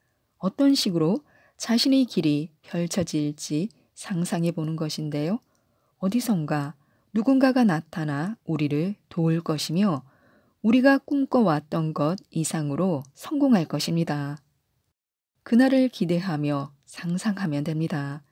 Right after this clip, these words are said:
우리는 할 수 있습니다. 만약 우리가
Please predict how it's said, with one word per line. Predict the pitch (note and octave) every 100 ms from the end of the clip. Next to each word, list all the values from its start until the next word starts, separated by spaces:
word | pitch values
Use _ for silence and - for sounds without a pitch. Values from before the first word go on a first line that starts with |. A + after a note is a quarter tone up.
| _ _ _ _
우리는 | - A#3+ C#4 C#4+
할 | C#4+ A3+
수 | -
있습니다. | D#3 - E3 D#3+ D#3 D3 C#3+ - _ _ _ _
만약 | A3 C4 C#4
우리가 | F3+ F3+ E3 D#3 G#3+